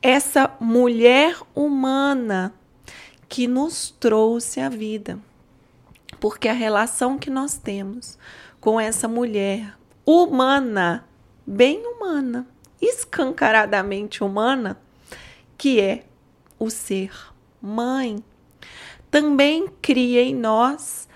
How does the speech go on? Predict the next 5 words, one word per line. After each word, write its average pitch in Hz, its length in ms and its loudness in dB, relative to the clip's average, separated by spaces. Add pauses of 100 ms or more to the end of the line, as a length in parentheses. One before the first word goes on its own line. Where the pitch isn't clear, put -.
(120)
relações 247 1160 0
de 196 320 -4 (440)
abastecimento 226 1400 0
ou 269 260 8
desabastecimento 226 1500 0